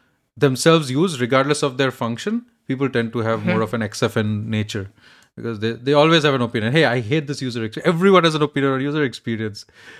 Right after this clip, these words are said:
Speaker 1: Recommendations, like, I work on recommendations, right? Everyone is like, I hear so much about people talking about, "Oh, I don't like the recommendations."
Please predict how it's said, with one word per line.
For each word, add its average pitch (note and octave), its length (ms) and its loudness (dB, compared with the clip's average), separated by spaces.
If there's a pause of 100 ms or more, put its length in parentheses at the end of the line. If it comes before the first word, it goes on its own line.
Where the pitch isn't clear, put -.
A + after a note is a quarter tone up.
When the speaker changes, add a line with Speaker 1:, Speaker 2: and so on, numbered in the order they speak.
(160)
Speaker 1:
Recommendations, D#3+ 680 2
like, C3 160 0
I C#3 100 4
work D#3 260 2
on D3+ 140 0
recommendations, B2+ 840 -2
right? C3 260 0 (100)
Everyone D#3 440 2
is C#3+ 100 -2
like, C3 300 0 (680)
I F3+ 100 2
hear F3+ 260 6
so - 440 0
much C#3 300 0
about A#2+ 300 -2
people A#2 240 -6
talking A2+ 340 -4
about, A2 320 -6 (500)
"Oh, F3 180 -2
I D#3+ 120 -2
don't G3+ 180 0
like F#3 200 -2
the E3+ 100 2
recommendations." C3+ 880 -2